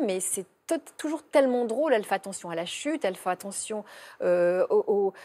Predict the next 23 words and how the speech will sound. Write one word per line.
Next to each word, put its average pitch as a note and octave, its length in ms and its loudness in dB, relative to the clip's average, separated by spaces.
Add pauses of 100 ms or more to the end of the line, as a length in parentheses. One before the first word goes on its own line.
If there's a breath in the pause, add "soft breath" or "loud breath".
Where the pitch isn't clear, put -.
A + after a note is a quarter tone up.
et B3+ 100 8
même F#4 240 6
dans D4 60 6
les B3+ 120 6
te-, C4 200 0
dans, C4+ 180 2
mais C#4+ 140 2
même F#4+ 200 2
dans D4+ 60 2
les C4+ 120 4
textes, - 440 0
euh, A#3+ 140 2 (260 loud breath)
un, A#3+ 140 -2 (120)
qui B3 120 -8
pourraient C4+ 180 0
être C#4 140 -2
un C4 40 0
peu C4 120 2
tragiques, D4+ 420 0
hein, B3 140 2
un, A3+ 200 -2
ainsi, C4 240 -2
elle, G#3 260 4